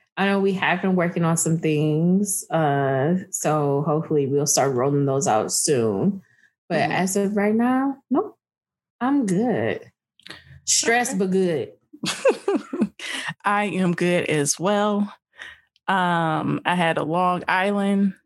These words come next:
Speaker 2: this weekend while I was in L A, and I definitely rubbed one out, and it was phenomenal. <laughs>
Speaker 1: I didn't know
Speaker 2: So
Speaker 1: that that's what the follow-up was gonna be. I thought she was about to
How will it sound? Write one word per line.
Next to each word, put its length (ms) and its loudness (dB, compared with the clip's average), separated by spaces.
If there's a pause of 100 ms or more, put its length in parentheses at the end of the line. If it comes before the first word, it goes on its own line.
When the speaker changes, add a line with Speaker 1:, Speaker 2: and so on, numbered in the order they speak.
Speaker 2:
this 200 0
weekend 480 0
while 120 0
I 100 2
was 120 0
in 140 -2
L 180 2
A, 440 0 (440)
and 100 0
I 140 0
definitely 440 0
rubbed 240 0
one 180 0
out, 260 0
and 180 -2
it 180 -2
was 260 2 (320)
phenomenal. 680 -2 (100)
<laughs> 80 -12
Speaker 1:
I 240 0
didn't 220 2
know 600 2
Speaker 2:
So 80 2 (240)
Speaker 1:
that 220 0
that's 220 0
what 120 0
the 100 -2
follow-up 380 0
was 120 -4
gonna 260 0
be. 480 0
I 180 2
thought 340 0
she 140 2
was 160 0
about 120 2
to 240 0